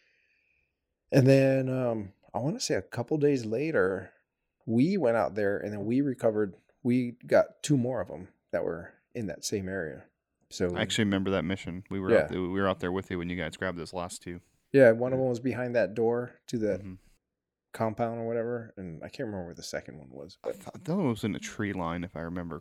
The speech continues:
Speaker 1: Yeah,
Speaker 2: correctly.
Speaker 1: I
Speaker 2: Kinda
Speaker 1: think it
Speaker 2: like,
Speaker 1: was.
Speaker 2: uh, it was like, kinda like a berm, and there were some trees, and there was, like, a canal on the other side, or some, that pops into my mind for some
Speaker 1: Yeah,
Speaker 2: reason. But
Speaker 1: I don't remember, but I just
Speaker 2: It's
Speaker 1: remember
Speaker 2: not
Speaker 1: the one in the, the, behind the door. I was like, "Ooh, this would have been bad to walk through the front door here."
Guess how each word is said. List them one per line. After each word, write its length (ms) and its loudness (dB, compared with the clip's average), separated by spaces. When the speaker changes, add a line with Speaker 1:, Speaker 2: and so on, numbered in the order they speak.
Speaker 1:
Yeah, 360 8
Speaker 2:
correctly. 240 -10
Speaker 1:
I 20 -12
Speaker 2:
Kinda 180 0
Speaker 1:
think 120 0
it 40 -4
Speaker 2:
like, 80 -4
Speaker 1:
was. 120 0
Speaker 2:
uh, 340 -2
it 40 -8
was 100 -4
like, 120 -2
kinda 160 -2
like 120 -2
a 40 -10
berm, 400 -4
and 120 -6
there 100 -6
were 100 -8
some 160 -12
trees, 500 -8
and 80 -14
there 100 -12
was, 160 -12
like, 160 -14
a 20 -20
canal 320 -6
on 60 -4
the 80 -6
other 80 -6
side, 300 -4
or 60 -8
some, 220 -4
that 320 2
pops 260 -4
into 120 -4
my 80 -6
mind 220 -6
for 100 -12
some 200 -10
Speaker 1:
Yeah, 60 -14
Speaker 2:
reason. 340 -10
But 140 -6
Speaker 1:
I 140 4
don't 140 0
remember, 460 -14
but 180 -6
I 120 8
just 100 6
Speaker 2:
It's 100 0
Speaker 1:
remember 220 4
Speaker 2:
not 20 0
Speaker 1:
the 120 0
one 140 -2
in 100 -6
the, 200 -6
the, 460 -8
behind 320 -4
the 60 -8
door. 380 -6
I 40 -20
was 60 -6
like, 140 -2
"Ooh, 160 -8
this 180 -10
would 100 -2
have 80 -8
been 140 -8
bad 340 0
to 200 -12
walk 240 -4
through 100 -8
the 80 -12
front 240 -10
door 220 -6
here." 280 -10